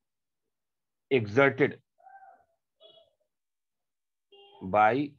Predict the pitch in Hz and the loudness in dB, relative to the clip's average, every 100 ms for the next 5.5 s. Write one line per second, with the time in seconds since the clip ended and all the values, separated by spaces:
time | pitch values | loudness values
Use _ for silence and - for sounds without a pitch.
0 | 104 104 131 185 - _ _ _ _ _ | -8 -2 0 -2 -10 _ _ _ _ _
1 | _ _ _ 906 _ _ _ _ _ - | _ _ _ _ _ _ _ _ _ -20
2 | _ _ - _ - - 988 508 _ _ | _ _ -20 _ -20 -20 -20 -20 _ _
3 | 508 _ - _ _ _ _ _ _ _ | _ _ -20 _ _ _ _ _ _ _
4 | _ _ - 107 127 - - 156 147 131 | _ _ -8 -2 -2 -4 0 2 4 2
5 | 107 101 - 165 220 | 0 -4 -2 -2 -4